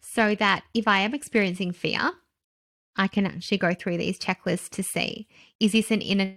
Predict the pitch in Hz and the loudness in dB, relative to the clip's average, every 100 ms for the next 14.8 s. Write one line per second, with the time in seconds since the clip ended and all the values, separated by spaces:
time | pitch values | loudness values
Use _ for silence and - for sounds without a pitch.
0 | 190 196 170 170 175 185 180 - - 185 | -6 0 0 0 0 0 0 0 0 0
1 | 180 175 160 - 180 - - 180 - 180 | 0 0 -2 -4 -4 -6 -6 -8 -10 -8
2 | 185 170 160 165 165 - - 53 - - | -4 -4 -2 -2 -4 -6 -10 -10 -12 -18
3 | _ _ _ _ - 202 - 208 202 208 | _ _ _ _ -2 -2 2 2 4 0
4 | - 190 - 190 180 185 170 156 196 262 | -2 -8 -4 -2 0 4 4 2 -2 -4
5 | - _ _ _ _ _ _ _ _ - | -10 _ _ _ _ _ _ _ _ -12
6 | 185 185 190 190 - 185 180 180 190 185 | 0 4 4 4 6 6 6 2 2 2
7 | 185 202 202 - 220 240 254 208 170 - | 4 2 0 2 2 4 4 4 2 0
8 | 180 - 233 277 285 214 202 180 175 170 | -2 4 8 8 8 4 4 4 2 2
9 | 156 - 180 - 226 220 196 190 190 170 | -2 -2 -4 -2 -2 0 0 2 0 0
10 | - 190 247 269 196 185 - 190 185 185 | -4 -2 0 2 2 0 -2 0 0 -2
11 | - - - - 226 - 330 - - 285 | -6 -18 -12 -2 -2 0 -2 -2 0 0
12 | - 226 175 _ 214 285 285 - 233 196 | 0 -6 -8 _ 0 2 2 -2 -2 0
13 | 180 180 - 196 202 - 196 185 180 180 | -2 -4 -4 -4 -4 0 0 0 -2 -2
14 | 185 180 - 190 175 170 180 277 | -2 -4 -6 -6 -2 0 0 -2